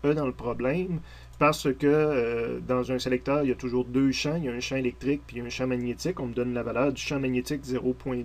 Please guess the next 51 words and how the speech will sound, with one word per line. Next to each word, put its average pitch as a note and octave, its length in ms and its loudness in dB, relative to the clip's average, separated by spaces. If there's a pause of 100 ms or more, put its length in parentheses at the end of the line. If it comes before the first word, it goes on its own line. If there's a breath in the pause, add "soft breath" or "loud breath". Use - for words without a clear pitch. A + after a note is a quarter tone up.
deux C3 140 2
Tesla. B2+ 520 -2 (800 loud breath)
Puis A#2+ 120 -8
lui, C3 520 4
je G#2+ 280 -10 (120)
l'appelle A#2+ 380 0 (140)
B - 20 -4
évidemment, B2 720 2
mais C3 220 2
lui, C#3 200 2
j'ai D#3+ 140 2
besoin C3+ 220 4
d'un D#3+ 140 2
indice C#3+ 360 2
parce - 160 -8
que D3+ 60 0
vous B2+ 100 2
allez B2+ 80 2
voir, D3 200 2
il C#3+ 60 0
y B2+ 60 2
a - 20 2
un B2 140 0
autre C3+ 200 0
B C#3+ 240 4
un C3 80 2
peu B2+ 160 0
plus B2 160 -4
loin. A#2+ 280 -4
Donc, G#2 180 -10
je - 140 -16
ne - 20 -14
l'ai A#2 80 -8
peut-être B2+ 240 0
pas B2+ 140 -2
mis C3 140 2
initialement, C3 520 0
mais C3+ 120 -4
éventuellement, A#2+ 680 -2
je C3 140 -8
l'ai B2 180 2
rajouté B2+ 560 -2 (360 loud breath)
pour B2 120 -6
faire B2+ 180 2
la A#2+ 80 2
différence B2 560 -2
entre A#2+ 380 -4
mes A#2 200 -6
deux C3 180 4
champs C3 260 -2
magnétiques. A#2+ 680 -4